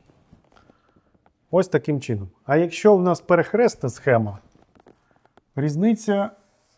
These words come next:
дуже суттєва. І, е, показується вона таким чином, що у нас тут є підлога.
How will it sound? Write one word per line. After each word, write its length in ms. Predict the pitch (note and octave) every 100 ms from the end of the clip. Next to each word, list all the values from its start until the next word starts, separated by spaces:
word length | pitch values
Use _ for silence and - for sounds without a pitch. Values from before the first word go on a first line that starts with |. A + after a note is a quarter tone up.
| _ _ _ _ _ _ _ _ _ _ _
дуже 380 | E3 D#3 E3 C3+
суттєва. 720 | C3 B2+ - - A#2 B2 F#3+ - _ _ _ _ _ _ _ _ _ _ _ - - _
І, 320 | G3+ G3+ F#3+ G#3+ _ -
е, 40 | G3 _ _ - D3+ D3 C#3+ C#3 C#3 C3+
показується 680 | C#3+ G3 G3 E3 E3 D#3+ D#3
вона 260 | D3 D#3
таким 340 | C3 C3+ C#3 D3
чином, 320 | - A#3 A3
що 220 | - D3
у 40 | C#3
нас 200 | C#3+ C3+
тут 200 | A#2 C#3
є 320 | C3+ B2 G2+ - _ _ _ _ _ _ _ _
підлога. 600 | - G#2+ A2 C#3+ D#3 G#3+